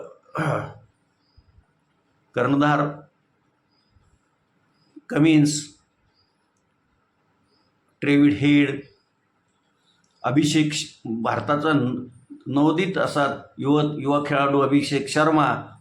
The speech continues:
असे वेगवेगळे त्याच्याकडे पण, अ, अस्त्र आहे. आणि मग हे स-, म्हणूनच या दोन सं-, संघांनी अंतिम फेरीत प्रवेश केलेला आहे. आणि आज संध्याकाळी बरोबर साडेसातच्या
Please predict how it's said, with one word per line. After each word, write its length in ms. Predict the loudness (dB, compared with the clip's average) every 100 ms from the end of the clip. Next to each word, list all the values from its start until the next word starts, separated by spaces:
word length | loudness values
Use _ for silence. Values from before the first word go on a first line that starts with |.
| -6
असे 520 | -2 0 -2 -4 -10
वेगवेगळे 680 | -4 -2 0 2 2 0 -6 -20 _ _
त्याच्याकडे 440 | -6 -4 -4 -2 -2
पण, 320 | -4 -4 -8
अ, 420 | -6 -4 -4 -6
अस्त्र 240 | -8 -4 -4
आहे. 280 | -4 -10 -20 _ _ -8
आणि 160 | -4
मग 320 | -2 -2 -4 -10 -20 _ -14
हे 80 | -14
स-, 140 | -14 -20 _ _ _ _ _ _ -20 _ _ _ _ -18
म्हणूनच 460 | -4 0 2 0 0
या 80 |
दोन 340 | -2 0 2 2
सं-, 420 | 0 -2 -6 -14
संघांनी 480 | -8 -4 -2 -2 -2 -6 -8
अंतिम 420 | -4 2 2 2
फेरीत 220 | -2 -6 -10 -4
प्रवेश 340 | -2 -2 -4
केलेला 280 | -6 -6 -8
आहे. 240 | -12 -18 -20 _
आणि 140 | -6 -4
आज 200 | -4 -4
संध्याकाळी 580 | -4 -2 -2 -2 -4 -4 -12 -20 _ _
बरोबर 460 | -6 -2 0 0 -2
साडेसातच्या 840 | -2 -2 0 0 0 -4 -4 -2